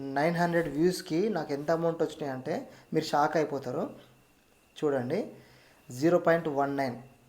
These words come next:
అంటే వన్ డాలర్ కూడా కాదు, ఆ, నైన్టీన్ సెంట్స్ అనమాట, పంతొమ్మిది సెంట్లు. అంటే దగ్గర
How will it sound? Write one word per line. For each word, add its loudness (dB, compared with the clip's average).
అంటే -4
వన్ 2
డాలర్ 8
కూడా 4
కాదు, 2
ఆ, -2
నైన్టీన్ 0
సెంట్స్ -2
అనమాట, -2
పంతొమ్మిది -4
సెంట్లు. -2
అంటే 2
దగ్గర 6